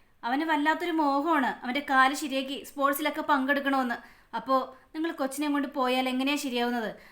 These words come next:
ദേ ഡോക്ടർ, നിങ്ങളെക്കാളും നല്ല ഡോക്ടറെ കണ്ട് ഞാൻ അവനെ ചികിത്സിപ്പിച്ചോളാം. ഏത് ലോകത്തിന്റെ അറ്റം വരെയും കൊണ്ടുപോകാനായിട്ടും ഞാൻ തയ്യാറാണ്.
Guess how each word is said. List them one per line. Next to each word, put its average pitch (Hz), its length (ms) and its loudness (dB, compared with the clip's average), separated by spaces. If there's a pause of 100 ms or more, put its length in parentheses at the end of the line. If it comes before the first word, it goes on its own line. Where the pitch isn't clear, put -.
(140)
ദേ 202 180 -4 (420)
ഡോക്ടർ, 220 440 0 (320)
നിങ്ങളെക്കാളും 247 760 2
നല്ല 254 400 4
ഡോക്ടറെ 240 520 0
കണ്ട് 240 540 -2
ഞാൻ 247 400 4
അവനെ 277 220 4
ചികിത്സിപ്പിച്ചോളാം. 233 840 -4 (360)
ഏത് 262 440 -2
ലോകത്തിന്റെ 285 480 2
അറ്റം 277 400 2
വരെയും 285 220 2
കൊണ്ടുപോകാനായിട്ടും 269 840 2 (360)
ഞാൻ 262 220 0
തയ്യാറാണ്. 262 540 6